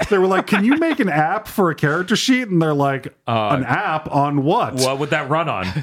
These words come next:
Speaker 2: A telephone?
Speaker 3: <laughs>
Speaker 2: But there's only room for the dial here. I don't see which. <laughs>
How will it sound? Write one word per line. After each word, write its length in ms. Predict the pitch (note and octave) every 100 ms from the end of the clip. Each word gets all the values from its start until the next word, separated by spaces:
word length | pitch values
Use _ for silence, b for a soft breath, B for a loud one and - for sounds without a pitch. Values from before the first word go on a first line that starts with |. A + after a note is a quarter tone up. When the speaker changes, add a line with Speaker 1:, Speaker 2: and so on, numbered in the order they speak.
| -
Speaker 2:
A 160 | C#3+ C#3+
telephone? 880 | - D3+ D#3+ G#3 - A3+ C4+ D4+ C#4 A3 A#3+
Speaker 3:
<laughs> 120 | B3
Speaker 2:
But 160 | E3 E3
there's 520 | D3+ D3 D3 D3 E3 D#3+
only 340 | E3+ G3 G3+
room 280 | F#3 G3 G3
for 160 | G#3
the 80 | G3
dial 520 | E3 G#3 C#4 B3 D3 B2+
here. 360 | C3+ C3 A2+
I 140 | B2 C#3+
don't 300 | F3 F3 D3+
see 260 | F#3+ G3
which. 400 | F#3+ G3 - -
<laughs> 100 | F#3